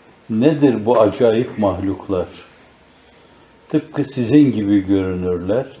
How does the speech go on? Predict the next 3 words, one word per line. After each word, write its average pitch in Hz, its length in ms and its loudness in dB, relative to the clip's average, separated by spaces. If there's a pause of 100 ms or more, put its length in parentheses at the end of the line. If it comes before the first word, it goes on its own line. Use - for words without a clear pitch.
(100)
camide 101 600 -2
işlerinizde 104 880 -2
bulunurlar. 90 640 -8